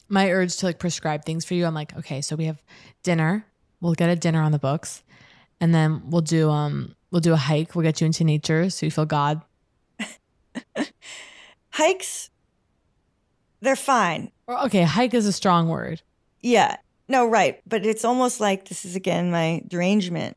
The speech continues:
Speaker 2: It's like, I need the challenge to, well, I might go, I might go back to fucking Kundalini yoga.
Speaker 1: Oh,
Speaker 2: And,
Speaker 1: okay.
Speaker 2: and again, I'll say it, The Rogue, not the Kundalini Institute, which is a lot of
Speaker 1: Of
Speaker 2: people have
Speaker 1: course.
Speaker 2: issues with.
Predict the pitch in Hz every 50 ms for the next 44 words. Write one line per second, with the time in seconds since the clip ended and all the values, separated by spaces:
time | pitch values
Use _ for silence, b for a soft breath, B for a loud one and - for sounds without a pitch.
0 | _ - - 185 185 - - 180 175 160 160 165 _ - _ _ _ _ _ _
1 | _ - 160 180 185 190 196 196 208 208 180 180 185 185 - - 185 170 175 180
2 | 180 175 170 165 151 - - 175 - - - 196 196 202 208 208 202 190 185 170
3 | 165 156 - - _ - 175 175 175 175 175 - 160 156 156 156 151 151 - -
4 | 151 147 - _ - 160 - - 160 156 151 147 - - 151 151 147 147 151 147
5 | 147 143 147 147 147 147 151 151 151 143 139 - B B B B B 185 175 180
6 | 185 208 208 202 196 196 180 - - 185 170 165 170 - 185 180 180 180 180 170
7 | 190 180 175 175 175 170 170 - - 170 160 160 147 - - 165 156 165 165 165
8 | 160 160 160 156 160 156 151 160 - - - - 185 180 175 170 165 165 170 160
9 | 156 160 156 - 165 160 - - 160 156 147 - - - - - - - _ _
10 | - - - - 143 143 - 190 160 - 175 160 156 156 156 - - 156 147 143
11 | 156 160 151 151 151